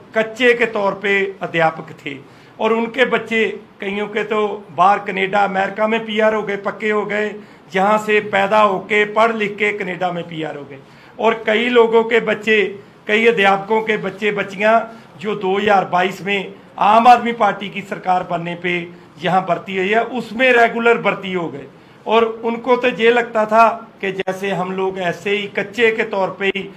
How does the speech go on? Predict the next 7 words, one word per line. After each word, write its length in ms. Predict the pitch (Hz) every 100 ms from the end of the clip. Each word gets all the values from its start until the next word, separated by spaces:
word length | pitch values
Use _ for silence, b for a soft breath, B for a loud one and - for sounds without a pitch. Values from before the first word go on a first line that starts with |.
| B B 147
घर 160 | 180
में 240 | 190 202 196
retirement 580 | 180 196 196 190 190 190
होके 220 | 175 160
चले 220 | 160 151
जाएंगे। 360 | 143 143 135 131 B B B
और 420 | 190 202 190 -